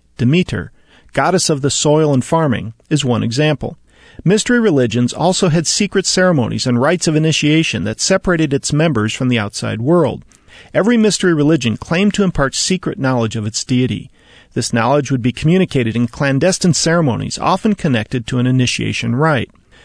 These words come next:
The focus of this knowledge was not on a set of revealed truths to be shared with the world, but on hidden higher knowledge to be kept within the circle of believers.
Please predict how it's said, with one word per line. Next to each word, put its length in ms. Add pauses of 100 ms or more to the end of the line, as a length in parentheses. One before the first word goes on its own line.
(200)
The 80
focus 480
of 80
this 180
knowledge 400
was 180
not 240
on 120
a 80
set 260
of 80
revealed 420
truths 440
to 80
be 100
shared 340
with 120
the 80
world, 420 (400)
but 120
on 120
hidden 320
higher 380
knowledge 400
to 80
be 80
kept 360
within 260
the 60
circle 360
of 100
believers. 560